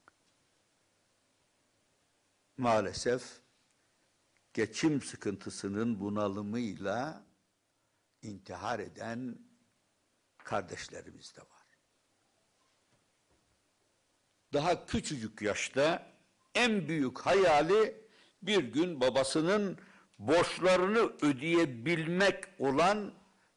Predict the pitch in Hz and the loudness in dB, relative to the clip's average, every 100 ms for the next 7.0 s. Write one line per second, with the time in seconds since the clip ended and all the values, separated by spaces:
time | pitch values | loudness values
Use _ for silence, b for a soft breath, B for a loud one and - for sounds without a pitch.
0 | - - 147 165 190 196 202 208 214 170 | -8 0 0 0 0 4 6 6 4 2
1 | 120 131 156 113 - - - - _ _ | 2 2 2 2 -2 -10 -20 -20 _ _
2 | _ _ _ _ _ _ _ _ _ _ | _ _ _ _ _ _ _ _ _ _
3 | _ _ _ _ _ _ _ _ _ _ | _ _ _ _ _ _ _ _ _ _
4 | _ _ _ _ _ - 131 131 156 175 | _ _ _ _ _ -2 0 2 2 2
5 | 143 110 - 120 117 123 135 - 110 139 | 0 -4 -2 -2 0 0 0 0 0 2
6 | 123 104 101 101 98 - 156 175 160 | 2 -2 -4 -6 -6 -2 0 0 -6